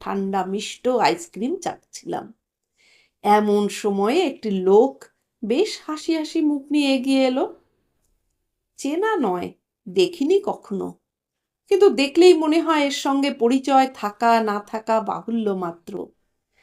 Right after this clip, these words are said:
এর নারী নক্ষত্র জানার কোনো দরকার করে না। কারো পরিচয়পত্র বহন না করে আনলেও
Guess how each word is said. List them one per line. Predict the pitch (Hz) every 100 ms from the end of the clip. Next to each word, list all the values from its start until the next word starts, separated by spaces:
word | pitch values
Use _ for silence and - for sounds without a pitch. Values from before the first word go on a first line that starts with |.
| _ _ - - - - -
এর | 262 302
নারী | 247 175 175 262
নক্ষত্র | 320 349 339 403 403 415
জানার | 381 359 381 381
কোনো | 370 392
দরকার | 247 220 214 254 233
করে | 233 180 160
না। | 127 80 - - - - - - -
কারো | 202 220
পরিচয়পত্র | 214 202 214 233 233 233 233 226 247 247
বহন | - - 262
না | 269 277
করে | 269 285 285
আনলেও | 285 302 285